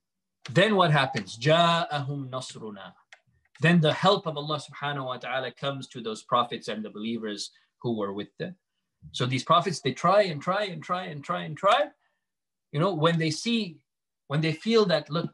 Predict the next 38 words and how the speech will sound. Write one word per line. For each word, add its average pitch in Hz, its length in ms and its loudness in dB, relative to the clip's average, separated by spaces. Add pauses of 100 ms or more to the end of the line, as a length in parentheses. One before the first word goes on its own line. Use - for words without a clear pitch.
we've 135 240 -4
done 175 240 2 (100)
everything 202 600 4
that 147 120 0
we 147 140 -4
can, 185 300 0
we've 147 180 -2
tried, 185 340 2
we've 143 180 0
tried, 180 260 0
we've 139 220 -4
tried, 196 280 4
but 139 140 -12
these 147 120 -14
people, 180 280 -4
they 147 100 0
just 151 220 -4
won't 165 260 4
believe, 214 320 -2 (300)
then 185 240 4
the 160 80 4
help 175 260 0
of 131 100 -8
Allah 143 200 0
subhanahu 135 360 -2
wa 123 100 0
ta'ala 131 220 0
would 117 160 -8
come 120 220 -6
to 117 100 -14
those 101 200 -16
prophets. 131 440 -4
جَاءَهُمْ 135 480 2
نَصْرُنَا 175 600 0 (340)
فَنُجِّيَ 151 720 4
مَنْ 147 220 0
نَشَاءُ. 123 360 0 (380)
And 151 360 2